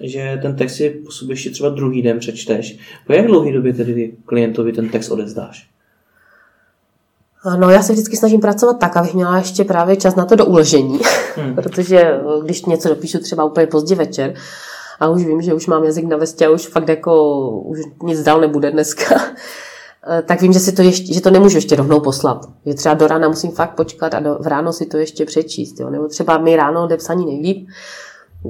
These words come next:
Speaker 2: tak, eh, na ráno si nechávám takové ty nejdůležitější věci, to nej-, to nejvíc kreativní a tak, jo. Třeba večer,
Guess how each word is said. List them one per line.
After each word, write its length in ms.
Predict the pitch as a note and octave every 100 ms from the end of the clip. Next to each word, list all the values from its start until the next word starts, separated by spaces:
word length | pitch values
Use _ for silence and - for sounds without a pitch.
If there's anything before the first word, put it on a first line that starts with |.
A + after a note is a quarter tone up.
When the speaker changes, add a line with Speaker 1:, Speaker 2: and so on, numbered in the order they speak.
| -
Speaker 2:
tak, 280 | E3+ D#3+ C#3+
eh, 200 | D#3 D#3
na 160 | D3+
ráno 220 | D3+ E3 E3+
si 120 | F3+
nechávám 340 | D#3+ E3+ E3
takové 640 | E3 E3 E3 E3 D#3+ D#3+ D#3+
ty 460 | D#3+ D#3+ D3+ D3+ D3+
nejdůležitější 800 | D3+ D#3+ E3 E3 E3 E3+ D#3+ F3
věci, 400 | E3 D#3+ C3+ C3+ C#3
to 80 |
nej-, 160 | D3+ D3
to 200 | D3 D3+
nejvíc 380 | D3+ D3 D#3+ -
kreativní 640 | D#3 D3 D#3 D3+ D#3 D3+
a 60 | -
tak, 320 | - C3+ C#3
jo. 140 | - -
Třeba 240 | - D3+
večer, 520 | D3+ D#3 G3 G3+ A3+